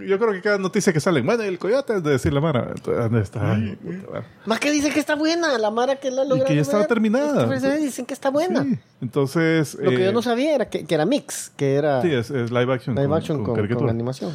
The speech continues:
Speaker 2: Ajá.
Speaker 1: Eh, entonces parece que está en negociaciones para ver si, si Ketchup, eh, compra los derechos para esa película nada más, eh, por una cantidad de cincuenta millones de dólares. Así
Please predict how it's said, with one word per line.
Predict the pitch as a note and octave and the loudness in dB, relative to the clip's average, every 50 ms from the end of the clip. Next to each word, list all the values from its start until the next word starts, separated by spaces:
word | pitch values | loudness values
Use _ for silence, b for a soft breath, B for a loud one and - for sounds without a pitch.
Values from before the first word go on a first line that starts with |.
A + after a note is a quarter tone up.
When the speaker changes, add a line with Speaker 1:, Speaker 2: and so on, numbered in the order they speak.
| C3+ - | -10 -10
Speaker 2:
Ajá. | - B2 C#3+ D#3+ - - - | -8 -8 -8 -8 -10 -14 -8
Speaker 1:
Eh, | - - B2+ B2 B2 B2 B2 B2 A#2+ A#2+ A#2+ A#2 B2+ C#3+ | -4 -2 0 2 2 2 2 2 2 2 2 2 2 0
entonces | C#3+ C3 - - D#3 D3 G3 F#3+ | 0 -2 0 -2 -2 0 0 -2
parece | - F#3 D#3+ D#3+ E3+ D3+ - G3+ F#3+ | 0 -2 0 0 -2 0 -2 -2 -2
que | - - - F#3 F3 F3+ F#3+ G3 G#3 G#3+ G#3+ G#3 F3 | -2 -8 -4 -2 0 0 2 2 2 2 0 2 0
está | C3 A2+ - - C#3+ C#3+ D3 | 0 -2 -2 -2 0 0 0
en | D3 D3+ D3 D3 | 0 -2 -2 -2
negociaciones | D3 D3 D3+ D3 C#3+ D#3+ C#3+ - E3 D3+ F3 G3 | 0 0 -2 -2 -4 -6 -4 -2 -2 -2 -2 -2
para | - - - B2+ A#2 A2+ A2 | -4 -2 -2 0 2 2 2
ver | A2 A2 A2 | 2 2 0
si, | G2+ - - B2 A#2 A#2 A2 - - | 0 -2 -4 -2 -2 -2 -2 -6 -12
si | - - - A#2+ A2 G#2+ G#2+ G#2+ G#2 G2+ G#2 G#2 F#2 E2 F2+ F#2 | -18 -6 -4 -2 -2 0 0 -2 -2 -2 -2 -4 -4 -6 -6 0
Ketchup, | - B2+ B2 - E3 - - _ _ _ - - | 0 -2 0 0 -4 -6 -6 _ _ _ -10 -6
eh, | A#2+ A#2 G#2+ G2 | -4 -4 -4 -2
compra | - B2+ A#2 A2+ B2+ | 0 0 2 2 2
los | B2 B2+ | 0 2
derechos | B2 C#3 C3+ B2+ - - F#3+ - - _ b b b b b b b b _ - - - | 4 4 4 4 2 0 -10 -16 -18 _ b b b b b b b b _ -16 -16 -4
para | _ B2 A2+ A2 A2 | _ 2 4 4 2
esa | G2+ - B2 | 2 0 -2
película | A2+ D3+ D3+ C3+ - E3 E3+ | -2 0 -2 -2 -2 -2 -2
nada | D3+ C3+ B2+ | 0 0 0
más, | B2+ D3+ F3 - B B B B B B B B B | 0 -2 -4 -8 B B B B B B B B B
eh, | - B2 B2 B2 A#2 | -4 -2 0 0 0
por | - C#3 | 0 0
una | C#3+ D3+ | 0 0
cantidad | C3+ D3 C3 A2+ C3+ C3+ | 0 0 0 0 0 0
de | C#3+ | 0
cincuenta | C#3 D3 B2+ A2 - - B2 B2+ B2+ - C#3+ | 0 0 -2 -2 0 -2 -4 -4 -2 -2 0
millones | B2 A2 G#2 G#2+ G#2+ A2 A2 F#2 | 0 2 2 2 2 2 0 0
de | G#2 | -2
dólares. | G2+ - D#2+ - - - - B2+ - - - - - - - - - - - | -6 -6 -8 -10 -10 -12 -14 -14 -16 -16 -18 -18 -18 -18 -18 -18 -20 -20 -20
Así | - - - | -20 -20 -20